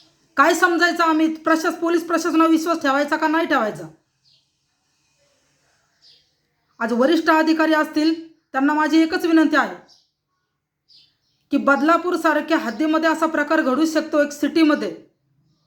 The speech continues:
आज तुम्ही प्रत्येक पोलीस स्टेशनला जाऊन वरिष्ठ अधिकाऱ्यांनी त्या पोलीस स्टेशनची चौकशी केली पाहिजे की ही पोलीस खरोखर,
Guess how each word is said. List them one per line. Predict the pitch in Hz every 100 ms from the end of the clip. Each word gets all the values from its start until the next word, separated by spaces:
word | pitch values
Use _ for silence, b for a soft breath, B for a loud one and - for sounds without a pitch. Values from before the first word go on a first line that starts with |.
| _ _ _
आज | 226 247
तुम्ही | 302 320
प्रत्येक | 311 311 349 330
पोलीस | 320 320
स्टेशनला | 320 311 320 320
जाऊन | 302 294 294 320 - - _ _ _ _ _ _ _ 226
वरिष्ठ | 320 330
अधिकाऱ्यांनी | 330 320 320 320 320 320
त्या | 320
पोलीस | 320 330 349
स्टेशनची | 311 311 349 359
चौकशी | 349 339 330 320
केली | 311 285
पाहिजे | 254 240 185 165 _ _ _
की | 277
ही | 269
पोलीस | 311 330 330 320
खरोखर, | 285 311 320 330